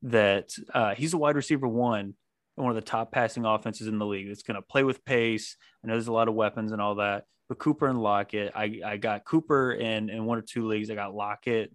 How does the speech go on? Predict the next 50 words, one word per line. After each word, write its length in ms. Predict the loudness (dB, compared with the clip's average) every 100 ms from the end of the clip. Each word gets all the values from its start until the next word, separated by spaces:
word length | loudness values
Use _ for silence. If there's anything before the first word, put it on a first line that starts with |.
| -20 _ -2
uh, 300 | 0 -2 -4
with, 320 | -6 -6 -8 -10
with 160 | -8
some 180 | -8 -4
rust 200 | -2 -2
stacks 320 | -2 -2 -2
and 100 | -10
several 320 | -4 -4 -2 -2
more. 380 | 0 0 0 -4 -20 -4 6
But 100 | 8
honestly, 560 | 8 4 4 2 2
I'd 160 | 2 0
have 80 | 0
reached 320 | -4 -2 0
on 140 | 0
him 100 | 0
at 80 | -4
the 60 | -4
two 180 | -4
three 240 | -2 -2 -2
turn 360 | 0 0 0 0
over 560 | 2 2 4 2 2 -2
and 160 | -4
over 640 | 0 2 2 4 4 2 -2
and 160 | -6
over 580 | -2 0 0 0 -2 -2 -10 -20 -4 0
and, 260 | 2 2
and 160 | 0 2
not 200 | 2 2
tried 200 | 0 2
to 60 |
be 100 | 0
patient. 340 | -2 -2 -2 -4
Sometimes 320 | 2 2 2
you 60 | 2
gotta 140 | 0
be 100 | 0
patient 280 | -2 -2 -4
and 40 |
let 140 | -4 -2
the 80 |
value 260 | -2 0 -2
fall. 300 | -4 -4 -2
I 100 | -2
did 180 | -2 -2
that, 180 | -2 -2
but 100 | -4
in 60 |
some 320 | 0 2 4
leagues, 360 | 4 4 2